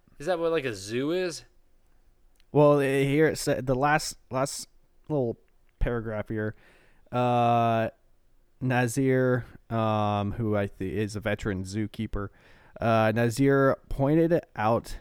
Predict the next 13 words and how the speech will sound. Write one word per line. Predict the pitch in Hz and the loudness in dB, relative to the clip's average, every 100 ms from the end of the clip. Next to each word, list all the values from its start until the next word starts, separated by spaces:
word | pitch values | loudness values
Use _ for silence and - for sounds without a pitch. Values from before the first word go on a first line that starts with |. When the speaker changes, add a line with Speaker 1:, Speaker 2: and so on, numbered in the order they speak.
| - | -8
Speaker 2:
that | - 107 | -6 -4
the | 107 | -2
monkey | 107 117 135 127 | -2 -2 -2 -2
had | 120 107 | -2 -6
tried | - 120 131 | -2 -2 0
to | 175 | -2
attack | 156 131 117 | -2 0 -2
female | - 135 147 147 | -2 -2 0 0
zookeepers | 120 120 120 127 117 120 117 107 | 0 -2 -2 -4 -4 -2 -4 -4
as | 107 101 | -6 -4
well | 107 110 | 0 2
as | 107 107 110 | 2 0 -4
monkeys | 107 113 - 127 120 | -2 -4 -2 -4 -4